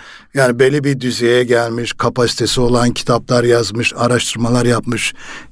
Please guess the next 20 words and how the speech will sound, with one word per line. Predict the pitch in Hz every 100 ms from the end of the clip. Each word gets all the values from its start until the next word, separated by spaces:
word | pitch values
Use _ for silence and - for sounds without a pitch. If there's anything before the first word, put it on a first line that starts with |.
| -
Bir | 196
sosyolog | - 151 143 170 196 156
böyle | 135 156
bir | 147 143
talepte | 117 110 117 151 143
bulunuyor | 113 101 95 98
ve | 107
tanıdığı | 127 120 131 135 165
bir | 147 135
arkadaştan | 113 120 117 110 139 131
bu, | 117 104 113
bir | 101
talepte | 110 101 98 107 95
bulunuyor. | 95 92 85 82 - - - - -
Maalesef | 143 214 208 143 117 104
Türkiye'de | - 156 160 156
böyle | 139 147 165
sorunlarımız | - 120 120 120 123 156 143
var | 113 87 - - -
yani. | 98 87 -